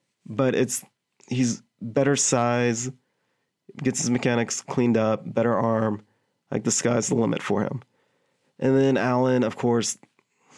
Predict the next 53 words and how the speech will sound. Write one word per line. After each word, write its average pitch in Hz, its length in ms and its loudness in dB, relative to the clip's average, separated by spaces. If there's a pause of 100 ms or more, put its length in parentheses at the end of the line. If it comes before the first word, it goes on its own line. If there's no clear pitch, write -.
(1040)
he's 135 300 4
just 113 220 0
a 113 60 0
mess. 113 320 0
But 113 220 0
if 113 140 -2 (260)
the 127 80 0
right 123 200 2
coach 120 240 0
gets - 180 -2
a 117 40 0
hold 113 180 0
of 95 80 -2
him, 104 220 -4
he 107 120 -2
could 117 120 -4
be - 80 0
something - 320 -6
special. - 400 -6 (1300)
Um, 113 440 0
and 104 160 -2
I 104 100 -2
think 143 320 -4
that's 131 200 -2
about 143 240 0
it. 147 260 2
I 127 160 0
will 143 100 4
be 143 140 6
in 120 120 6
Vegas 120 340 2
this 143 120 -2
weekend, 156 320 2
which 123 140 -2
will 123 60 0
be 120 80 2
pretty 120 200 -2
cool. 160 320 0 (580)
So - 180 0
if 117 100 0
you've 131 120 4
made 127 220 4
it 135 140 -2
this 135 160 -2
far 127 180 2
and 143 80 2
you 135 80 4
actually 117 300 0
listened 117 260 0
to 123 80 0
me 123 320 2
ramble 120 420 0
the, 117 280 2